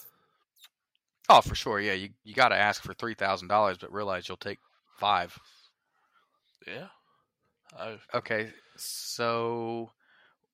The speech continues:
Speaker 1: what? Obviously, you're gonna be trying to buy Trey Lance. So, what would you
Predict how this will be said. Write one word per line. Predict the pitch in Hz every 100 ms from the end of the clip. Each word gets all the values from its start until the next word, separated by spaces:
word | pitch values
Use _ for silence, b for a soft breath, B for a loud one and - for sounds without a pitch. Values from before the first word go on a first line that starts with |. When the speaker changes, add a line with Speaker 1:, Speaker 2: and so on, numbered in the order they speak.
| _
Speaker 1:
what? | 104 127 139 151 160 156 - - - B B B B B B _ _ _ _ _ _ _ _ _ _ _ _ _ _ _ _ _ _ _ _ _ _ _ _ _ _ _
Obviously, | 127 139 139 120 139 123
you're | 117
gonna | 117 113
be | 110
trying | 101 117 104
to | 98
buy | 98 101 92
Trey | - 98 90
Lance. | 87 92
So, | - 131 127 120 113 - _ _ _ _ _ _ _ _ _ _ _
what | 113 135 117
would | - 127
you | 135 147 139